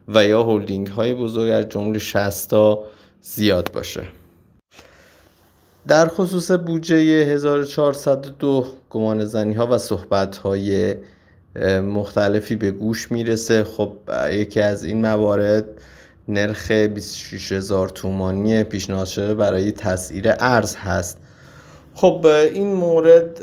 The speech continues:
در خصوص گروه بانکی تا حدودی، اه، صحبت می‌شه، اما، اه، باید این رو به صورت مستقیم اشاره داشته باشیم که تنها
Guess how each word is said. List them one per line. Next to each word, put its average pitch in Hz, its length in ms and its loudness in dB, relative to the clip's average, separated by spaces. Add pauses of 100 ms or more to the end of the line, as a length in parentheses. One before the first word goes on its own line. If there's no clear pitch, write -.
(240)
در 131 240 4
خصوص 139 500 -6
گروه 131 380 0
بانکی 120 600 -2
تا 110 260 2
حدودی، 117 560 -4 (120)
اه، 101 260 -2
صحبت 110 680 -2
می‌شه، 120 680 -2 (460)
اما، 143 760 2
اه، 104 300 0
باید 110 420 2 (580)
این 113 280 -4
رو 110 100 0
به 107 100 -2
صورت 98 380 -2
مستقیم 101 640 0
اشاره 101 340 -2
داشته 101 400 -4
باشیم 120 260 0
که 127 100 0
تنها 107 600 0